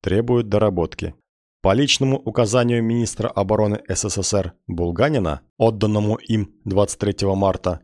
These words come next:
тысяча девятьсот пятьдесят третьего года, к концу тысяча девятьсот пятьдесят четвертого года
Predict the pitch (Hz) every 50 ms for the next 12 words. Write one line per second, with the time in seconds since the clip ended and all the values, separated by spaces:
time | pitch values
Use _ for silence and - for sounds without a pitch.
0 | _ _ - 107 98 - 104 - 101 87 92 98 95 90 - 98 92 - - -
1 | - 95 - - 92 95 92 - - 90 87 90 87 85 92 90 85 87 82 -
2 | _ _ _ _ _ _ _ _ _ - 104 104 101 - - 123 110 - _ _
3 | - 107 - 113 110 - 98 87 92 98 98 - - 101 90 - - 95 - -
4 | 101 92 - - - - 101 98 90 - - 82 76 82 82 87 120 131 104 87
5 | 71